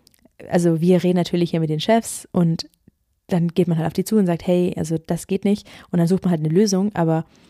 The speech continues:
die Lösungen sind dann natürlich nicht wir oder die Chefs, sondern die Lösungen sind halt wirklich die Leute, die das Ganze aufbauen. Das heißt, dann werden Anrufe getätigt, dann wird entschieden, was man macht und am Ende muss halt irgendjemand eine Nachtschicht einlegen. Und ja, bei solchen Situationen merkt man halt einfach auch, was ein großes Konstrukt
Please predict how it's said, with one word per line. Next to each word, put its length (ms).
die 80
Lösungen 500
sind 120
dann 140
natürlich 460
nicht 280
wir 420
oder 120
die 80
Chefs, 240
sondern 180
die 60
Lösungen 260
sind 120
halt 120
wirklich 180
die 100
Leute, 260
die 120
das 140
Ganze 220
aufbauen. 360
Das 140
heißt, 140
dann 160
werden 180
Anrufe 400
getätigt, 640
dann 140
wird 100
entschieden, 360
was 140
man 140
macht 320
und 80
am 100
Ende 220
muss 200
halt 120
irgendjemand 520
eine 140
Nachtschicht 480
einlegen. 420
Und 360
ja, 220
bei 100
solchen 480
Situationen 480
merkt 240
man 140
halt 100
einfach 300
auch, 180
was 140
ein 80
großes 380
Konstrukt 580